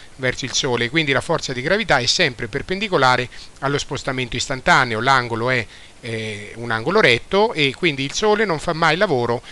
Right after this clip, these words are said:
sulla Terra. La definizione di lavoro deve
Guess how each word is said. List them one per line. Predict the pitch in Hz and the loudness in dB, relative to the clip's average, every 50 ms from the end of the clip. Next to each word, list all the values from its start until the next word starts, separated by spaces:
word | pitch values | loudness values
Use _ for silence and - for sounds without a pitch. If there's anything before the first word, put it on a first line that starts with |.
| - - - | -20 -18 -14
sulla | - - - 151 135 131 | -12 -10 -6 -4 -4 -4
Terra. | - - 127 120 117 113 113 120 120 117 - - - - - - - - - - - | 0 2 4 4 4 2 0 -4 -6 -6 -8 -16 -20 -20 -20 -20 -20 -20 -20 -8 0
La | - 139 | 0 2
definizione | 135 139 - 160 151 160 - - 226 226 180 | 2 2 -2 -2 -6 -2 0 4 4 4 4
di | 143 139 147 | 4 2 2
lavoro | 143 147 156 160 139 123 117 117 127 156 | 0 2 4 4 2 4 2 2 0 0
deve | 165 143 156 151 131 127 127 123 113 | 2 2 2 2 4 4 2 0 0